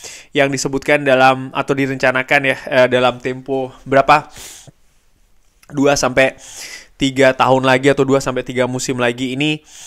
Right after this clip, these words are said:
eh, akan, apa ya, dibawa ke jalur perburuan gelar juara, terutama mungkin di kompetisi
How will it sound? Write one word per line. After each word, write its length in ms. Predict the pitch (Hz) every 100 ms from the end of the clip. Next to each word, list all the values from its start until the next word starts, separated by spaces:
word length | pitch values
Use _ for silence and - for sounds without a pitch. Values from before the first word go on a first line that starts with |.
| - - - _
eh, 680 | 139 131 127 127 127 127 127 117 - - -
akan, 400 | 139 139 151 143 143 139 135 _ _ _ _ _ -
apa 120 | 180 165
ya, 80 | 151
dibawa 720 | 147 131 123 143 151 - - _ - - - _ - - - -
ke 420 | - 156 147 147 139
jalur 560 | 139 127 135 156 151 - -
perburuan 560 | 139 135 139 135 135 135
gelar 240 | 139 135
juara, 560 | 131 156 147 113 143 - - - - - - _
terutama 320 | 120 120 131
mungkin 240 | 131 127 139
di 60 |
kompetisi 580 | 120 117 123 - 120 117